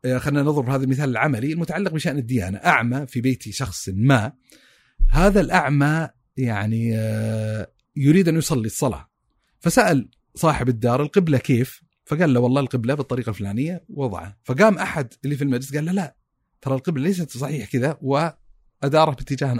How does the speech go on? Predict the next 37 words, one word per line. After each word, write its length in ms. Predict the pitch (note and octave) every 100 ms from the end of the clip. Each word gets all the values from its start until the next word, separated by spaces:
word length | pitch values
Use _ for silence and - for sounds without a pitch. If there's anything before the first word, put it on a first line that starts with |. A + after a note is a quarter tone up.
| A#2+
آخر. 200 | - F#2+ _
طيب، 180 | C#3+ C#3+
هذا 200 | F3+ A#3
الحين 220 | - F#3+
الأعمى 400 | D#3+ E3 E3 E3
ما 80 | F3
الذي 220 | F#3+ D#3
يفعله 280 | C#3+ B2 C3
في 120 | A2
هذه 120 | A2
الحالة؟ 320 | F#2+ - E2+ - _ _ _
هذا، 240 | C#3 C#3 - - -
هذا 120 | C3+
جزء 280 | C3+ F3+ F3
من 180 | D3 C3+
إشارة. 380 | - C#3 F#2 - - - - -
مثلًا 520 | E3+ F3+ F3+ F#3 D#3+
أعمى 280 | F#3+ E3 E3+
يريد 360 | E3 C3+ F3+ D3+
أن 80 | C#3+
يتوصل 420 | C#3 C#3+ - C#3+
إلى 160 | C3
مكان 280 | B2+ C3 D3
معين، 500 | B2+ C3 C3+ F2+ - - _ _ _
فطلب 440 | C#3 E3+ F3 A#2+
من 80 | B2+
شخص 220 | E3 -
معين 340 | B2 C#3 D3+
أن 80 | C3+
يوصله، 460 | C#3 C3 C#3+ D#2+ F2+ _ _ _ _ _ _ _
فسمع 1040 | - C#3 D#3+ - - - A3 G3 D3+ E3+ -
آخر 500 | E3 F3+ D#3 E3+ F3+ -
الحوار 360 | C3 C#3 C#3+
الجاري 300 | B2 A2+ C3
فقال 260 | D3+ D3 F3
له: 100 | F#3
"تفضل، 580 | E3 - F#3+ C3+ C#3